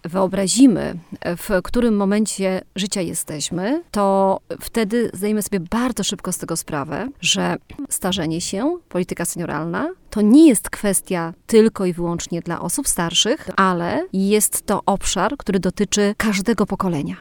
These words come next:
Dlatego fundamentem budowania tej polityki senioralnej dla mnie osobiście jest absolutnie ta solidarność międzypokoleniowa.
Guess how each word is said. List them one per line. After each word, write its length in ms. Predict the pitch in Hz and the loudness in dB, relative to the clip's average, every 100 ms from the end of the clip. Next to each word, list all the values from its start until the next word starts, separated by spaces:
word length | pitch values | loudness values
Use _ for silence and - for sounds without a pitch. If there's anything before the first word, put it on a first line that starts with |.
| - | -6
Dlatego 320 | 208 214 208 | -4 -2 -2
fundamentem 1080 | - 214 196 196 220 285 254 170 160 165 190 - | 2 2 4 4 6 6 6 0 -8 -8 -10 -8
budowania 580 | 180 190 185 233 240 | -4 -2 0 2 2
tej 160 | 196 185 | 0 -6
polityki 380 | 196 185 185 185 | -6 -8 -8 -8
senioralnej 760 | - 180 165 151 160 165 311 370 _ | -6 -6 -6 -8 -8 -4 -4 -6 _
dla 180 | - 170 | -6 -4
mnie 200 | 160 165 | -4 -6
osobiście 680 | 180 190 143 156 - 196 254 - | -6 -6 -6 -8 -6 -6 -8 -8
jest 240 | 185 185 - | -6 -6 -4
absolutnie 680 | 220 220 - 190 185 196 202 | -6 -4 -2 -2 -2 -4 -4
ta 140 | 196 | -4
solidarność 720 | 180 196 180 190 190 185 - | -6 -4 -4 -4 -4 -4 -4
międzypokoleniowa. 920 | 185 185 175 165 156 160 135 131 - | -2 -2 -4 -8 -8 -6 -4 -6 -8